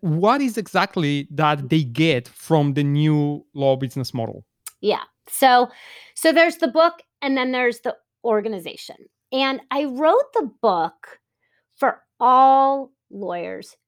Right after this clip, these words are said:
Speaker 2: who want to practice law in a new way, so that they could understand enough about the new law business model to take it into any practice area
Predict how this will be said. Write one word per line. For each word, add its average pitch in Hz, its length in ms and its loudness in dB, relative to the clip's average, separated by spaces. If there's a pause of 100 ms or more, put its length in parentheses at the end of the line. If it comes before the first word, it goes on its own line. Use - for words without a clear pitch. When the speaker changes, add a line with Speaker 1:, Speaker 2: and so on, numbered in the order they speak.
Speaker 2:
who 214 120 -6
want 208 440 -8
to 240 120 -12
practice 196 680 -6 (100)
law 175 600 -2 (140)
in 196 260 -2
a 196 180 -8
new 180 220 -6
way, - 440 -12 (580)
so 269 180 4
that 262 240 4
they 294 380 4
could 277 420 0
understand 240 600 -4
enough 214 580 -4
about 214 380 0
the 233 60 0
new 214 160 0
law 185 200 0
business 226 400 -4
model 269 260 0
to 240 120 -6
take 247 320 -4
it 247 160 -4
into 220 460 -4 (120)
any 247 280 0
practice 196 580 -4
area 196 560 0